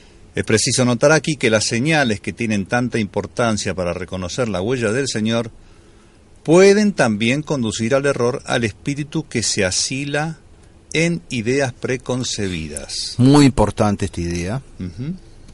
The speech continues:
Speaker 1: Sí.
Speaker 2: Entonces, las señales que tienen tanta importancia para reconocer la huella del Señor, los signos, las señales, que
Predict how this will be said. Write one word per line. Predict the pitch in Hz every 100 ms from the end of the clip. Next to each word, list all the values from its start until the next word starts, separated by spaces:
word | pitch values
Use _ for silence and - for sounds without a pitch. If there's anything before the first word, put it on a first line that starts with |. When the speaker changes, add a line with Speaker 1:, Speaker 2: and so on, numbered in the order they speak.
| -
Speaker 1:
Sí. | -
Speaker 2:
Entonces, | 80 - 78 - -
las | 139 170
señales | - 165 175 156 107 98
que | - 113
tienen | 151 160 143 120
tanta | - 185 202 185
importancia | 180 139 135 131 139 104 87 92
para | - 98 101
reconocer | 92 104 101 104 101 - 139 - -
la | 95 98
huella | 107 151 180 165 110
del | 143
Señor, | 156 - 92 120 165 208 240 - - - - - - - - - - - - - - - -
los | - -
signos, | - 196 147 139 180 -
las | 71
señales, | - - 156 156 143 170 - - - - - - - - - - - - - -
que | 101 117